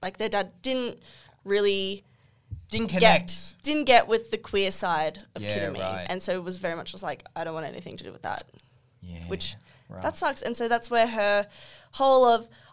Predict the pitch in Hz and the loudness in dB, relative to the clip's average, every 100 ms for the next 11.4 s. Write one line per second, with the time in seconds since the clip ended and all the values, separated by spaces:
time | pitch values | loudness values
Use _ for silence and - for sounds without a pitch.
0 | - 285 294 285 277 - 247 247 247 240 | 2 2 4 0 -2 -4 -4 -4 -4 -4
1 | 240 240 _ - 233 240 220 214 214 214 | -6 -10 _ -6 -4 -2 2 4 4 0
2 | - - - _ - - 220 180 165 - | -10 -10 -14 _ -12 -6 -4 -4 -6 -6
3 | - - - _ 175 208 214 180 175 90 | -8 -8 -10 _ 0 2 0 -2 -6 -10
4 | - - _ 156 160 196 196 156 - 143 | -10 -20 _ -4 0 0 0 -6 -6 -6
5 | 143 - 123 127 117 107 - - - 107 | -4 -6 -8 -6 -6 -6 -4 -4 -6 -10
6 | 98 90 87 85 90 508 466 240 156 - | -10 -10 -12 -14 -14 -6 0 0 0 -4
7 | - _ - 107 120 131 143 135 127 113 | -14 _ -14 -6 -4 -4 -6 -8 -8 -6
8 | 110 - - _ 107 - 98 95 101 101 | -6 -8 -10 _ -12 -10 -10 -8 -8 -8
9 | 98 101 - _ - - 117 131 - 123 | -10 -14 -20 _ -18 -12 -6 -6 -6 -2
10 | 113 110 120 120 123 127 117 - 113 104 | -2 -2 -4 -6 -6 -4 -4 -4 -6 -6
11 | 110 120 113 | -8 -10 -12